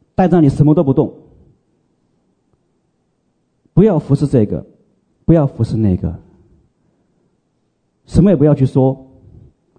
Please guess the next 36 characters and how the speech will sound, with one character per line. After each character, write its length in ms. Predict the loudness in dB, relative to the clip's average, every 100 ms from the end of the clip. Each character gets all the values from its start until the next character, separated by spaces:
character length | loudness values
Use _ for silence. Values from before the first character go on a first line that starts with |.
| _
什 140 | -2 2
么 60 |
也 80 | 2
不 80 | 0
要 120 | -2
去 120 | -4
做， 240 | -10 -14 -18 _ _ _
你 140 | 0 2
一 60 |
做 520 | 2 0 -2 -4 -20 -8
马 180 | -2 0
上 120 | 2
就 100 | 0
被 120 | 0
罪 180 | 0 -2
辖 260 | -2 -4
制。” 220 | -6 -10 -16 _ _ _ _ _ _ _ _ _ _ _ _ _ -2
那 80 |
我 120 | 0 0
一 20 |
想， 260 | 0 -4 -4 -12 _ _ _ _ _
不 80 | -4
对 240 | 0 2
啊， 280 | 0 -6 -20 _ _ _ _ _ _ _ _
我 80 | -2
说 80 | 0
，“为 100 | 2
什 80 | 0
么 100 | -2
圣 140 | 0
经 140 | 0 2
还 80 | 2
教 200 | 0 -2
导 140 | -2
我 140 | -4
们 400 | -4 -4 -4 -6